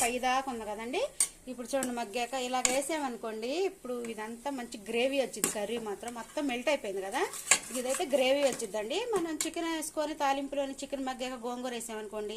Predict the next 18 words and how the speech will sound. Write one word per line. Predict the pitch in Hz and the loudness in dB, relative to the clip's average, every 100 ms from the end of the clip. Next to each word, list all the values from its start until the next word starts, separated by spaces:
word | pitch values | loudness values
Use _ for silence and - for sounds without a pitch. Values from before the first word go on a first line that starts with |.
| 214 | -4
అదంతా | 220 226 233 | -6 -2 -2
ఆకులు | 233 247 233 | 0 -2 -2
ఆకులుగా | 247 - - | -2 -8 -4
తలకలు | 220 240 240 | -4 -4 -4
తలకలుగా | 226 - 214 190 | -6 -6 -6 -8
ఉంటుంది. | 165 - - - - - 247 | -8 -16 -20 -20 -20 -8 -6
అందుకోసం | 254 269 277 330 | -2 2 2 4
ఇలా | 269 247 | 4 6
వేసుకుంటే | 262 269 285 294 302 | 2 0 -4 -2 2
చూడండి, | 269 269 269 | 0 2 0
మొత్తం | 285 - 311 311 | 0 0 -2 4
పేస్ట్ | 277 294 294 | 4 4 2
అయితే | 240 214 | 0 -2
అయిపోయింది. | 202 202 180 180 - - - 226 | -6 -6 -6 -6 -10 -16 -14 -6
ఇక | 247 | -4
ఇదంతా | 254 254 320 262 | -2 0 2 4
గ్రేవీ | 254 269 254 | 4 4 2
అయ్యిద్దండి. | 226 185 208 240 | 0 -4 -4 -2